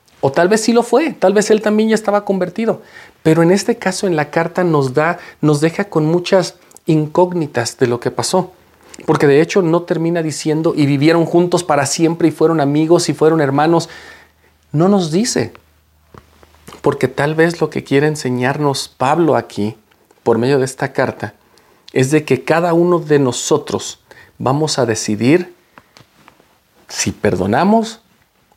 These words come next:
o si nosotros pedimos perdón a las personas que hemos ofendido. Como les comenté,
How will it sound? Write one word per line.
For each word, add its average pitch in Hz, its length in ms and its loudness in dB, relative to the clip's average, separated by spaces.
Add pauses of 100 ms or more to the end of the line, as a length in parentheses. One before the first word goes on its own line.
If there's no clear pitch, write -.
(500)
o 185 360 2 (840)
si - 220 0
nosotros 151 840 -2 (520)
pedimos 147 540 0
perdón 123 640 -2 (600)
a 123 60 -4
las 117 180 -4
personas 135 460 -6
que - 120 -4
hemos 127 240 -6
ofendido. 107 460 -6 (2000)
Como 113 240 0
les 113 160 -2
comenté, 113 560 -4